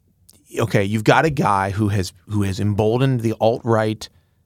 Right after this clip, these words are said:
in some ways helped to really create it now. I mean, it was, alt-right was a thing that had existed for a while, but it was so marginalized and off to the side, and maybe they harassed you on Twitter.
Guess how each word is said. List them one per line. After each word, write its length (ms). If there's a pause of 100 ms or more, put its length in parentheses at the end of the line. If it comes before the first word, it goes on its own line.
(500)
in 80
some 160
ways 300
helped 220
to 160
really 240
create 500
it 180
now. 220
I 80
mean, 120
it 60
was, 160
alt-right 460
was 160
a 40
thing 200
that 100
had 140
existed 340
for 140
a 40
while, 300
but 120
it 40
was 140
so 360
marginalized 840
and 80
off 200
to 40
the 80
side, 320
and 140
maybe 180
they 120
harassed 360
you 80
on 80
Twitter. 400